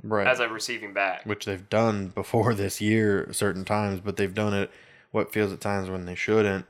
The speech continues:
Speaker 2: Mm-hmm.
Speaker 1: So
Speaker 2: I just
Speaker 1: I
Speaker 2: feel like, I feel like Dallas is gonna air it out too much,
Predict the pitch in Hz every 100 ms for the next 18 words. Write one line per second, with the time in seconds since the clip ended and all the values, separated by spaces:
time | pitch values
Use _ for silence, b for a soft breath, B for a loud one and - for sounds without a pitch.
0 | - 107 95 90 - - 110 107 208 -
1 | - b b b b _ _ _ 131 147
2 | 175 170 147 156 180 190 127 123 123 120
3 | 113 110 107 101 104 - 117 117 113